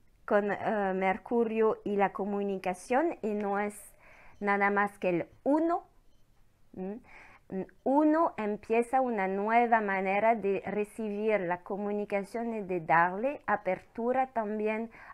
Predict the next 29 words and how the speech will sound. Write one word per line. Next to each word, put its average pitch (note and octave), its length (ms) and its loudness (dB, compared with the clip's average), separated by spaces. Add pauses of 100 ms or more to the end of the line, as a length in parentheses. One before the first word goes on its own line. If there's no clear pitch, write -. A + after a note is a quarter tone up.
a F3+ 120 2
Mercurio B3 720 0
a F#3+ 100 6
recibir G#3 720 -4
claramente, A3 960 -2 (460)
eh, F#3+ 840 2 (220)
los A3 280 0
mensajes A#3+ 600 2
para G3 300 2
poder, G#3 440 2
eh, F3+ 160 2 (440)
saber G#3 320 6
exactamente G3 800 -2
dónde G3 340 -4
vamos G3+ 480 -2
y F#3+ 80 -4
expresarlo G#3+ 840 -2
hacia F3+ 280 -6
afuera G3 520 -4
con G3+ 200 -4
los F#3 220 -6
demás, F#3 420 -4
con G3 160 -8
las F3+ 200 -6
nuevas F#3+ 360 -2
relaciones, G#3 760 -4
con G3 280 -6
relaciones G3+ 720 -6
claras, G#3+ 580 0